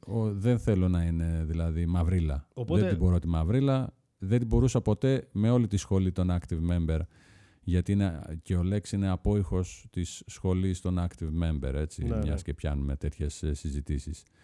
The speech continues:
Speaker 1: Ε, δεν, δεν, δεν, όλη αυτή την, ε, κουλτούρα δεν την, ε, δεν
Speaker 2: Ποια,
Speaker 1: την
Speaker 2: ποια είναι
Speaker 1: μπορούσα
Speaker 2: η αλήθεια,
Speaker 1: καθόλου.
Speaker 2: ποια είναι η άποψή σου πάνω σε αυτό; Δηλαδή, θεωρείς σωστή, ας πούμε, τη συμμετοχή ενδεχομένως κάποιων καλλιτεχνών μες στην πολιτική;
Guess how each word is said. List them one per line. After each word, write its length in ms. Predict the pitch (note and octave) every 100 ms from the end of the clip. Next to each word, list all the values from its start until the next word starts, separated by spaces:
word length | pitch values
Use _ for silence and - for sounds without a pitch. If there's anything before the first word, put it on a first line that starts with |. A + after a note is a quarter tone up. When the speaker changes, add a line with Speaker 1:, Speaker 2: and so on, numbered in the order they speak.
| _ _ _ _ -
Speaker 1:
Ε, 480 | - D#2 D#2+ E2 F2
δεν, 360 | F#2+ A#2+ G#2+
δεν, 320 | F#2+ A2 G2+
δεν, 220 | F2+ G2 F#2+
όλη 380 | F#2+ G#2 A2+ G#2+
αυτή 200 | F#2+ G2+
την, 260 | G2+ G2
ε, 340 | F2+ E2 E2 D#2+
κουλτούρα 420 | - F2 A2 G2+ F#2+
δεν 140 | G2
την, 260 | F2+ D#2+ C#2+
ε, 440 | C#2 C#2 C#2 C2+
δεν 80 | C#2+
Speaker 2:
Ποια, 160 | C#2+ -
Speaker 1:
την 80 | -
Speaker 2:
ποια 120 | -
είναι 80 | B3+
Speaker 1:
μπορούσα 120 | A3
Speaker 2:
η 40 | C#3+
αλήθεια, 180 | C#3+ G3
Speaker 1:
καθόλου. 180 | D3 B2
Speaker 2:
ποια 80 |
είναι 100 | G#3
η 40 | G3+
άποψή 380 | D3+ A#2+ - A2+
σου 100 | -
πάνω 180 | G#2+
σε 100 | G2
αυτό; 160 | G2+ -
Δηλαδή, 360 | G#2+ A#2 D#3 A#2+ B2
θεωρείς 340 | A#2+ A#2+ D3 D#3
σωστή, 440 | - A#2 - -
ας 100 | B2+
πούμε, 120 | - A#2+
τη 100 | A2+
συμμετοχή 380 | A2+ A2 G#2+
ενδεχομένως 440 | B2 A2 A2 A#2+ A#2
κάποιων 260 | B2 A2+
καλλιτεχνών 540 | A2+ A2+ A2 G#2+ A#2 A2
μες 100 | G#2+
στην 100 | A#2+
πολιτική; 600 | G#2+ G#2+ F#2+ G2 B2 G#2+